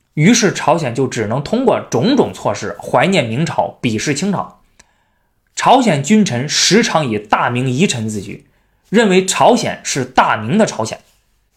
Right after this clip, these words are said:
以塑造自身正统，从而确保朝鲜文化心态上的优越感。朝鲜认为明朝的灭亡，那意味着中华文化的灭亡。满清不是中华文化的继承者，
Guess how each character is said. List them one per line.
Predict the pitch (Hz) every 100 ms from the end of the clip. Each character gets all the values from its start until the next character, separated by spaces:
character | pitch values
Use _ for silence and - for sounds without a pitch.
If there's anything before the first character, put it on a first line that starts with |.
| _
以 | - 160 151
塑 | - 285 196
造 | 185 120
自 | - - 220
身 | 160 175
正 | 180 185
统， | 113 82 - _
从 | - 175
而 | 196
确 | 196 269 196
保 | 104 101
朝 | - 170
鲜 | 151 101
文 | 107 175
化 | 151
心 | 104 190
态 | 185 135
上 | 127
的 | 104
优 | 135
越 | 190
感。 | 127 78 - _ _ _ _ _ _ _ _
朝 | - - 202 311
鲜 | 247 143
认 | 165 151
为 | 135
明 | 135 131 277
朝 | 226 131
的 |
灭 | 127 123
亡， | 104 98
那 | 123
意 | 151 185
味 | 147 123
着 | 107
中 | - 202 175
华 | 123 110
文 | 104
化 | 120
的 | 101
灭 | 92
亡。 | 87 - _ _ _ _ _ _ _ _ _ _
满 | 165 151
清 | 151 262 254
不 | - 247
是 | 277
中 | 160 170
华 | 139 123
文 | 117
化 | -
的 | 113
继 | 104 123
承 | 107
者， | 95 -